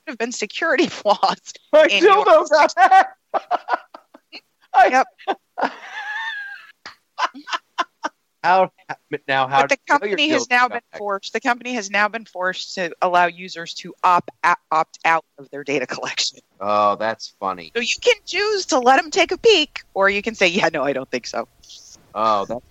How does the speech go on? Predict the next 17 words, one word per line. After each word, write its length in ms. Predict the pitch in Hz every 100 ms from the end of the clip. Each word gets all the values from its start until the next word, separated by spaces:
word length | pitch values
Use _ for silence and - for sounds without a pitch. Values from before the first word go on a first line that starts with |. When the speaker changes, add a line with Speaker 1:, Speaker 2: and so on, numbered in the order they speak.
| -
Speaker 2:
great. 480 | 214 247 226 - - -
That's 260 | 156 175 - -
great. 360 | 226 269 - - _ _ - - _ _
See, 160 | - 208
there 120 | 202
you 140 | 196 180
go. 240 | 139 117
Technology 760 | - 160 156 165 175 165 147 147
is 140 | 135
helping 320 | 135 127 117
out. 240 | 107 87 87 -
People 180 | 165 -
can 120 | 131 -
opt 300 | 117 - 101
out. 240 | 87 73 _ _ 202
And 120 |
if 80 | 120